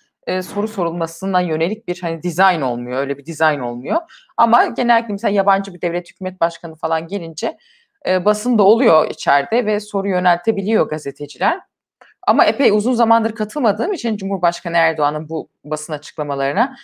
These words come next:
nasıl oluyor bilmiyorum. Galiba tek tek gazetecilerin sorulacağı sorular önden alınıyormuş anladığım kadarıyla. Katılırsam böyle bir toplantıya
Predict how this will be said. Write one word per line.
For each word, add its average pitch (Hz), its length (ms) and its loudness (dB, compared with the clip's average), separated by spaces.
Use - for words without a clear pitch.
nasıl 226 240 2
oluyor 226 280 6
bilmiyorum. 160 460 4
Galiba 170 380 4
tek 185 240 -10
tek 175 200 -10
gazetecilerin 160 500 -4
sorulacağı 165 580 -2
sorular 156 680 -2
önden 165 320 0
alınıyormuş 165 840 -2
anladığım 147 420 -2
kadarıyla. 139 400 -4
Katılırsam 277 720 0
böyle 156 180 2
bir - 80 -12
toplantıya 151 680 -2